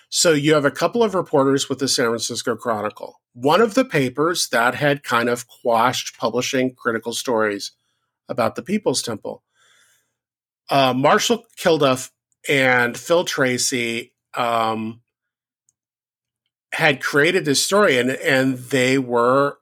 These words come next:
they had talked to people who had left the People's Temple. And they were kind of, it was an expose on the People's Temple. San Francisco Chronicle wouldn't publish it,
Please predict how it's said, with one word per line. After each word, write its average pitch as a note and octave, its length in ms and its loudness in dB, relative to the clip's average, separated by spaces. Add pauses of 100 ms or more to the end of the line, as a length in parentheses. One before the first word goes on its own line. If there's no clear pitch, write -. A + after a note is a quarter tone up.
(100)
they C3+ 160 0
had D#3+ 140 2
talked C#3 300 0
to E3 60 -2
people C#3 300 -2
who C#3+ 80 4
had C#3 140 2
left G#2+ 280 -4
the C3 80 -8
People's E3 400 -4
Temple. - 440 -8 (800)
And C3 260 2
they C3 80 4
were B2+ 120 2
kind C#3+ 240 2
of, B2+ 100 2
it C3+ 60 2
was C3 200 0
an C#3 120 0 (140)
expose C#3 540 0
on A2 240 -2
the A2+ 80 -10
People's F#3 400 -6
Temple. A#2+ 460 -10 (640)
San - 240 2
Francisco F3 480 2
Chronicle C3 500 0
wouldn't A2 400 -4 (220)
publish D3+ 540 0
it, - 200 -10